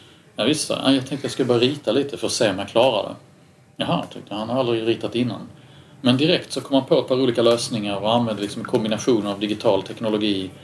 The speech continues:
och papper och penna och började upptäcka det. Men då tänkte jag så här, han gör det här med samma dedikation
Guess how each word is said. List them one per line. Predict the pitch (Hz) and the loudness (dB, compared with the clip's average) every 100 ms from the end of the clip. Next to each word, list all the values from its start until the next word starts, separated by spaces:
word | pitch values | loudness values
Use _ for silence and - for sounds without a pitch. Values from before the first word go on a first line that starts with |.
| - - | -16 -12
och | - | 0
papper | 120 - 98 | 0 2 -4
och | 92 | -2
penna | 107 104 92 - - - - - | -2 -2 -6 -10 -20 -20 -20 -6
och | 113 | -2
började | 107 110 | 2 2
upptäcka | 123 120 101 98 | 2 -2 -4 -4
det. | - - - - - - | -4 -10 -20 -20 -20 -2
Men | 127 | 0
då | |
tänkte | 139 185 175 | 2 -2 -2
jag | 123 | 0
så | 110 | 2
här, | 107 | 2
han | 127 147 | 0 2
gör | 160 110 | 4 4
det | 107 | 0
här | 135 - 104 | 0 -2 -4
med | 107 120 | -4 -4
samma | - 139 104 | 0 0 0
dedikation | 101 107 95 113 - 123 90 | -2 0 0 -2 0 0 0